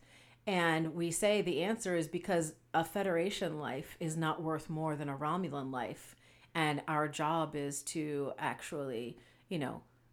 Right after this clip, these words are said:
preserve the safety of as many people as possible and, and get them safe. Well, now we're in a question about what is going on with our own immigration, uh, our own immigration policies,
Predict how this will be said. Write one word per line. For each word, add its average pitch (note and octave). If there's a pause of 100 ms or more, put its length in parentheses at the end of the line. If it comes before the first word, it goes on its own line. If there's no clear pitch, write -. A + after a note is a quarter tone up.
(140)
preserve D#3+ (240)
the E3
safety F3
of D#3
as D3+
many E3 (180)
people E3
as C#3
possible D3 (300)
and, D#3+
and D#3
get E3
them D3+
safe. F#3+
Well, D#3+ (260)
now A#3
we're G3+
in F3+
a F3
question E3+
about D3+ (320)
what F3
is F3
going E3
on D#3
with D3+
our D#3
own D3+
immigration, D3 (420)
uh, C#3 (640)
our F3
own D#3+
immigration D#3
policies, D3